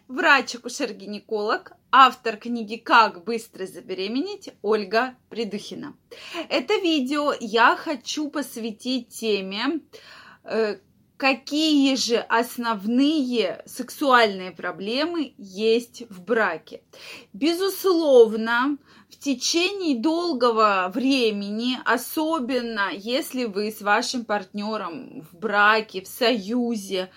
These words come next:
да, больше десяти лет, пятнадцати лет, конечно, начинает всё приедаться,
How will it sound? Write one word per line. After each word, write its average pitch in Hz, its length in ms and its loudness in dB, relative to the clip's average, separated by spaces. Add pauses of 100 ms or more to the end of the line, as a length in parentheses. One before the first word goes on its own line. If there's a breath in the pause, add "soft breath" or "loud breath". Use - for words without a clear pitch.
(340 loud breath)
да, 226 400 4 (240 loud breath)
больше 294 500 -2
десяти 247 880 -2
лет, 220 380 0
пятнадцати 190 840 -4
лет, 196 280 -4
конечно, 262 760 -2
начинает 220 640 -6
всё 214 220 -4
приедаться, 208 1000 -2